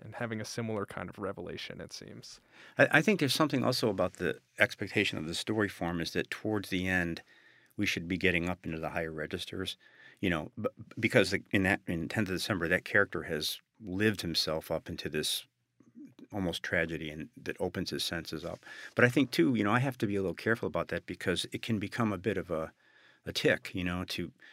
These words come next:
Speaker 2: to always end the story on a, on a lyrical high point. And, of course, in real life, stories don't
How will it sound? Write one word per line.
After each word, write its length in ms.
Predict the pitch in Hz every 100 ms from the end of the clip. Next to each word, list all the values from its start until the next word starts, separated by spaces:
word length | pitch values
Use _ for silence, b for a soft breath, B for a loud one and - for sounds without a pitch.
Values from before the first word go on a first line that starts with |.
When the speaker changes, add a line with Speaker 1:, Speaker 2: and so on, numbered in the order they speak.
| B B B B
Speaker 2:
to 80 | 85
always 260 | 104 101
end 140 | 104 90
the 40 |
story 360 | - 101 87 90
on 120 | 85
a, 140 | 82 -
on 160 | 87
a 40 | 82
lyrical 460 | 92 90 87 -
high 200 | 82 104
point. 320 | 120 - 76 -
And, 80 | 101
of 60 |
course, 340 | - 117 104 -
in 220 | - 101
real 160 | 131 120
life, 280 | 73 90 -
stories 380 | - 95 87
don't 220 | 90 90